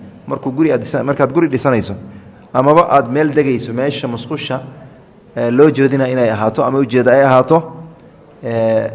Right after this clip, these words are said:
meel qiblada aanan ku aadanayn meesha aad deganta. Saas ayaa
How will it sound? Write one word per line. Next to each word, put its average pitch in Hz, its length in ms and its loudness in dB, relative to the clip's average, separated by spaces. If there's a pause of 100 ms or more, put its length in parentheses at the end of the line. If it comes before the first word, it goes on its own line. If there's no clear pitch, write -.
(120)
meel 127 260 -2
qiblada 123 340 2
aanan 110 240 0
ku 120 160 0
aadanayn 107 400 2
meesha 113 260 0
aad 98 100 -2
deganta. 98 300 -4 (380)
Saas - 240 0
ayaa 113 260 0